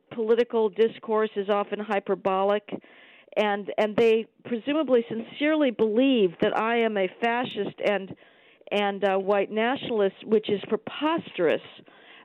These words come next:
Um, but I would hope that some of the faculty realize that that is a ludicrous assessment and would step up and put themselves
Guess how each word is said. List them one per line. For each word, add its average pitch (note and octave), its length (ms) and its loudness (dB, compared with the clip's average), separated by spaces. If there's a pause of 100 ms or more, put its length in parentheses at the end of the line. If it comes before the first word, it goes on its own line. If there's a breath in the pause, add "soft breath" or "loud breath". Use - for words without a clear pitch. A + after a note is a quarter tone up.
(120 loud breath)
Um, G3+ 480 -2 (600 soft breath)
but A#3+ 240 2
I B3+ 120 2
would B3 160 0
hope E4+ 520 0
that B3 120 2 (300)
some D4+ 120 0
of C#4+ 80 0
the A#3 100 0 (140)
faculty C4+ 880 -2
realize A3 600 2
that G3+ 140 -8
that A3+ 200 2
is G3+ 140 2 (500 soft breath)
a A3 120 2
ludicrous C4 800 2
assessment G#3 760 -2
and G#3+ 180 -2
would G#3+ 180 2 (200)
step D4+ 320 -2
up G3+ 300 -2 (600 soft breath)
and A3+ 320 -2
put - 220 -2
themselves C4+ 640 0